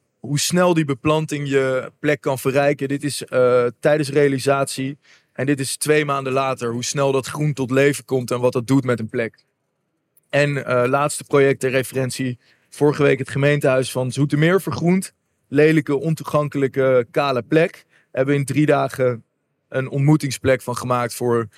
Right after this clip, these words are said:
mensen in de gemeente, maar ook de mensen die werken op het, eh,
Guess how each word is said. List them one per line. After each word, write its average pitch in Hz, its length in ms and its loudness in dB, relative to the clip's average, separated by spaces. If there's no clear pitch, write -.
mensen 127 360 -2
in 123 60 -4
de 120 60 -4
gemeente, 131 460 -2
maar 117 180 0
ook 117 160 -2
de 117 260 0
mensen 120 280 -6
die 120 160 -4
werken 120 340 -2
op 110 120 -10
het, - 180 -10
eh, 110 200 -2